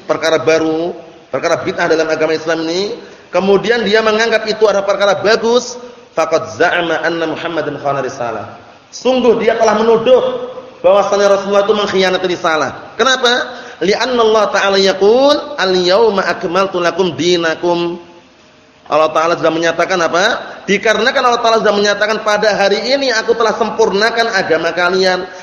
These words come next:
Agama Islam itu sudah sempurna. Paham ya? Nggak perlu penambahan, nggak perlu pengurangan, jangan dipadukan lagi. Lah kok senang sekali bikin Islam terpadu. Dipadukan dengan apa kira-kira? Eh, Abdul Aziz. Paham ya? Katanya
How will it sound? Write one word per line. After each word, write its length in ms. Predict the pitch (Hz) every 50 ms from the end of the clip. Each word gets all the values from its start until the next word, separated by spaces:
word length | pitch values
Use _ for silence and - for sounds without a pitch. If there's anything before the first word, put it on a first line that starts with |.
| - -
Agama 480 | 208 220 220 - 208 196 196 202 214
Islam 320 | 214 202 202 208 214 214 220
itu 80 | 240
sudah 160 | - - 165
sempurna. 540 | - 202 190 185 202 214 220 226 233 233 233 233 226 233 - - - - - - - - -
Paham 160 | - 202 214
ya? 160 | 208 185 170
Nggak 240 | 170 208 196 - -
perlu 240 | 220 214 220 220 226
penambahan, 480 | 220 208 208 208 202 185 185 214 240
nggak 140 | 226 202 180 196
perlu 220 | 196 208 226 254 285 - - - - - - - - -
pengurangan, 640 | 214 208 214 214 214 226 226 226 220 220 220 214 -
jangan 320 | 180 180 170 180 202 226
dipadukan 720 | 202 180 - - 190 180 175 - 180 165 147 180 175 170 170
lagi. 640 | 175 185 180 143 - 190 208 202 196 185 180 170 165 - - - - - - - - -
Lah 160 | 131 147 156
kok 160 | 151 170 -
senang 240 | 190 185 185 185 180
sekali 240 | 185 170 170 190 180
bikin 320 | 170 170 170 185 190 190
Islam 480 | 175 170 - - - 175 185 196 190 -
terpadu. 640 | 180 170 170 - 170 160 151 - - 143 147 139 123 104 104 - - - - - -
Dipadukan 480 | 143 - 202 208 196 - 190 185 220
dengan 240 | 214 214 220 220 233
apa 220 | 240 247 - 202 180
kira-kira? 400 | 190 185 180 160 165 160 143 120 104 101 - - - - - - - 120
Eh, 180 | 139 165 185 180
Abdul 220 | 170 151 131 175 180
Aziz. 320 | 175 156 170 170 143 131 - - - - - - - - - - -
Paham 160 | 143 175 190 185
ya? 160 | 165 139 117 - - - - - - - -
Katanya 400 | 160 156 170 175 185 202 208